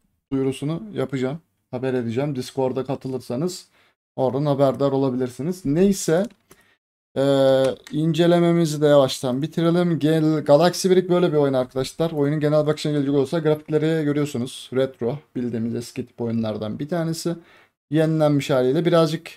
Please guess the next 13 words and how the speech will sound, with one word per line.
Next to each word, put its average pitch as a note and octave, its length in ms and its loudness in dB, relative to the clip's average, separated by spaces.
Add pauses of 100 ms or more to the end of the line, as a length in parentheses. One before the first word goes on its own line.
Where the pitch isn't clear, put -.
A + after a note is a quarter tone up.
(540)
gelişmesi E3+ 540 0
lazım. C#3 320 4
Özellikle C#3+ 480 2
arayüz C3+ 600 2
ve C3+ 200 2
işte B2+ 320 -4
oyun C3 240 4
içindeki C3+ 520 -2
o C3 340 2 (320)
ufak C#3 460 -2
bug'ların C3 500 2
düzeltilmesi A#2+ 720 -2
lazım. A2+ 380 -4